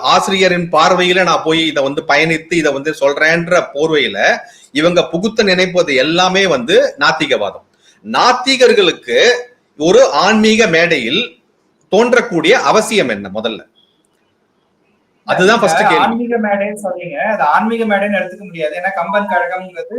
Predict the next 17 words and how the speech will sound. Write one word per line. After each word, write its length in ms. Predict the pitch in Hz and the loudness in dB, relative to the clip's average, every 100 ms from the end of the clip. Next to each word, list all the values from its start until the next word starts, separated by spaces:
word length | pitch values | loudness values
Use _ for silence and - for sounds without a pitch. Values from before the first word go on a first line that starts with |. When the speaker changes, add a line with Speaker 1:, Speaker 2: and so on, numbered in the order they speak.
| 269 | -8
Speaker 2:
ஒரு 180 | 220 180 170 | -8 -10 -6
இலக்கிய 420 | 185 220 220 214 | -6 -6 -6 -6
மேடையா 380 | 190 180 175 170 | -4 -4 0 -2
வேணா 220 | 165 180 | 0 -4
எடுத்துக்கலாம், 520 | 143 - 135 131 220 - _ _ _ 135 | -6 -12 -10 -8 -10 -12 _ _ _ -8
அதெல்லாம் 300 | 170 226 254 | -2 0 0
Speaker 1:
இல்ல. 120 | 233 | -2
Speaker 2:
சரிதான். 400 | 208 170 160 254 | -4 -2 -2 -2
ஆனா 200 | - 180 | -4 -2
அவங்க 260 | 196 - - | 0 -2 -2
பண்ண 180 | 170 202 | 0 0
Speaker 1:
நம்ம, 260 | 294 285 233 | 0 0 0
Speaker 2:
விஷயம் 300 | 240 - 226 | -2 -2 0
Speaker 1:
நம்ம 180 | 202 | 0
Speaker 2:
வந்து 320 | 196 - 175 - _ - | 0 -4 -12 -12 _ -6
Speaker 1:
இல்ல, 160 | 214 | -2
இல்ல, 140 | 196 | 0